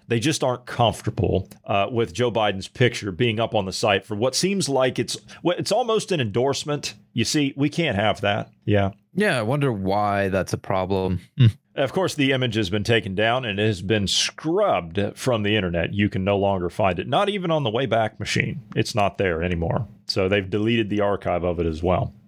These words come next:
Speaker 2: Surprised the company would allow that, but all right.
Speaker 1: Apparently they did it just to, as, like, a garnering. They, they put it out there because it's in a foreign country. No one's gonna go look at it,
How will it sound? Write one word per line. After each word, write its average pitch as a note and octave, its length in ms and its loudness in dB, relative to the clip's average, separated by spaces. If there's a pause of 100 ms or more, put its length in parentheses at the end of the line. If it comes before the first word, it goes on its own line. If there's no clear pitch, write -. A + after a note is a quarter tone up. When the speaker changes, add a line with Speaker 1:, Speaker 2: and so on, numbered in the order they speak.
Speaker 2:
Surprised F#2+ 640 -2
the F#2 80 -2
company G2 420 2
would F#2 200 2
allow G2+ 380 0
that, F#2+ 360 0
but B2 340 0 (100)
all D3+ 80 2
right. C3+ 300 2 (300)
Speaker 1:
Apparently C3 480 0
they G2+ 160 2
did F#2+ 200 0
it G2 160 0
just G2+ 320 -2
to, F2+ 240 0 (200)
as, G2+ 180 2
like, G2+ 160 2
a F#2+ 80 0
garnering. F#2 720 -2
They, A#2 280 2
they A2+ 280 0
put - 280 -4
it G#2+ 80 2
out G2 220 2
there F#2 180 2
because G#2+ 340 0
it's - 80 -8
in F#3 80 0
a A#2 40 -2
foreign G#2+ 260 -2
country. G2 320 -2
No G#2 80 0
one's G#2 140 0
gonna F#2+ 140 0
go E2 100 0
look F#2 260 0
at - 100 2
it, - 120 -2